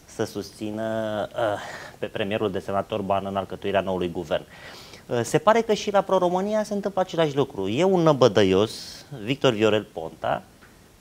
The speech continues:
căruia nu poți să-i scoți nici lecțiile lui Adrian Năstase din minte și nici P S D-ul din suflet, uh, dar care se izbește de o părere mult mai cerebrală, mult mai rațională și mult mai eficientă din punct de vedere politic al domnului Mihai Tudose.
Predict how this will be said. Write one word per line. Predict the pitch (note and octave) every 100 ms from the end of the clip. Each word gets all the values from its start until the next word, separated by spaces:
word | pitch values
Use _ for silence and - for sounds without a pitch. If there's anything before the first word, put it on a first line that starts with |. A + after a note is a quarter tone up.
| -
căruia | - G3 G#3+
nu | B2+
poți | - F2+ -
să-i | E2
scoți | - G2 E2+ - G2+ F2+
nici | A2 D3
lecțiile | C3+ C3+ C3
lui | A2+ A#2
Adrian | G#2+ A#2 A2+
Năstase | A2 - A2+ A#2+
din | A2+ C#3
minte | F#3 F#3 G3 G3
și | -
nici | F#3 D3
P | A#2
S | - F#2+
D-ul | G2 F#2+
din | F2 F#2
suflet, | - E2 - G#2 D3
uh, | - - - - - - D3+
dar | C#3 D#3+
care | A3 A3+
se | A3 F#3
izbește | D3+ C#3 G#3 G3 G3 F#3+ D#3+
de | F3
o | E3+
părere | C#3+ D#3 E3+ E3+
mult | D#3 F3+
mai | E3+
cerebrală, | - C3 G#2 B2+ D3+ C3
mult | B2 D3+
mai | C#3+
rațională | C3 - A2 A2 C3+ D3+
și | - B2
mult | C#3 E3 G#3 F3+ C3
mai | C3+
eficientă | A#2+ - G#2 C#3 B2+
din | A2+ A2+
punct | C3
de | B2
vedere | A2 A#2+ B2+
politic | B2 B2+ C#3+ D#3+ -
al | C#3+
domnului | D3+ D3
Mihai | D3+ D3 C#3+ -
Tudose. | D3 D#3+ D3 -